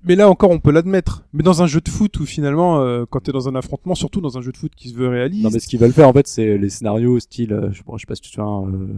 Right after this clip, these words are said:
Speaker 2: le P S G la Corogne où ils mènent trois zéro et
Speaker 1: Mais
Speaker 2: ils se font
Speaker 1: on est
Speaker 2: remonter
Speaker 1: d'accord.
Speaker 2: quatre trois. Mais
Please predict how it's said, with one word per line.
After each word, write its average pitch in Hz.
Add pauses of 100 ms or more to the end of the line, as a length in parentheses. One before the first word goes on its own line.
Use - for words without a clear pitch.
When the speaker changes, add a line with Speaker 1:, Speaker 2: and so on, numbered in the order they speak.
Speaker 2:
le -
P -
S 101
G 110
la 104
Corogne 120
où 107
ils 104
mènent 104
trois 110
zéro 117
et 107
Speaker 1:
Mais 98
Speaker 2:
ils 143
se 143
font -
Speaker 1:
on -
est -
Speaker 2:
remonter -
Speaker 1:
d'accord. -
Speaker 2:
quatre 208
trois. 160
Mais 127